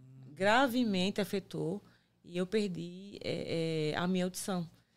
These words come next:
Depois de um período internado, então foi detectado que esses medicamentos, de fato, prejudicaram a minha audição.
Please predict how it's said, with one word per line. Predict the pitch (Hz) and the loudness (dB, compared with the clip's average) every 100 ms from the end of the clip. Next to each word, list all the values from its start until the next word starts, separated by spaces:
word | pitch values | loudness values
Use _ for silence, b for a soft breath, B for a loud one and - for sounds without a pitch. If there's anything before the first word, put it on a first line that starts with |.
| b b b - - 156 | b b b -20 -20 -8
Depois | 175 175 180 | -8 -2 0
de | 175 | 0
um | 190 | 0
período | 190 202 180 202 214 | 0 0 2 2 2
internado, | 190 185 185 185 185 196 208 208 | 0 2 2 2 2 0 0 -2
então | 196 202 | -4 -6
foi | 190 202 | -4 -4
detectado | 185 190 - 190 185 | -2 -4 -6 -6 -4
que | 185 | -2
esses | 185 185 185 | -4 -2 -2
medicamentos, | 190 185 - 220 190 190 196 | -2 -2 -2 0 0 -2 -4
de | 175 233 | -4 -6
fato, | - 196 180 196 - | -4 -2 -2 -4 -10
prejudicaram | - 190 180 190 170 170 | -8 -6 -6 -8 -6 -6
a | 170 | -4
minha | 170 165 160 160 | -4 -4 -4 -4
audição. | 107 170 - - 170 | -6 -8 -8 -8 -8